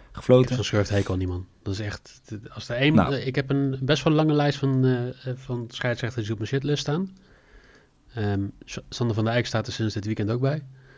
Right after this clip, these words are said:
Speaker 2: Maar, ehm, de-, deze man staat toch echt wel ver bovenaan, die shitlist.
Speaker 1: Oké, nou. Dus bij deze, nou, hij heeft, eh, hij floot eerder als Sevilla. Dat was tegen, eh, Rennes. Nou, die waren niet echt in vorm en die pakte redelijk veel kaarten. Uiteindelijk vijf gele kaarten in die wedstrijd.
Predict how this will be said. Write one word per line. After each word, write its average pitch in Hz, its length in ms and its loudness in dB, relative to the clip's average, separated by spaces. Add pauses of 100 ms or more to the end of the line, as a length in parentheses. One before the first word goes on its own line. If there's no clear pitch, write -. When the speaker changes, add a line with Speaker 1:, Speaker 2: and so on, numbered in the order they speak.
(760)
Speaker 2:
Maar, 107 320 2
ehm, 107 320 2 (720)
de-, 120 320 -2
deze 135 280 2
man 151 180 4
staat 135 220 0
toch - 140 -10
echt - 200 -8
wel 127 120 0
ver 196 400 -2
bovenaan, 98 480 0 (540)
die 101 140 -6
shitlist. - 360 -4
Speaker 1:
Oké, 151 180 0
nou. - 140 -8 (680)
Dus 113 120 0
bij 110 100 8
deze, 120 240 8
nou, 95 120 4
hij 87 100 4
heeft, 95 240 0
eh, 95 240 4
hij 98 140 2
floot 110 280 8
eerder 120 260 6
als 110 120 2
Sevilla. 117 340 6
Dat 113 180 -4
was 104 140 0
tegen, 104 340 0 (1000)
eh, 98 120 0
Rennes. 104 260 8 (220)
Nou, 101 200 6
die 95 120 4
waren 92 220 6
niet 98 120 4
echt 95 140 -2
in 95 120 2
vorm 95 240 6
en 92 60 6
die 92 100 4
pakte 92 280 0
redelijk 92 280 2
veel 90 100 -2
kaarten. 87 320 2
Uiteindelijk 82 400 -4
vijf 90 220 2
gele 90 160 2
kaarten 90 240 2
in 92 140 4
die 95 100 2
wedstrijd. 101 400 -2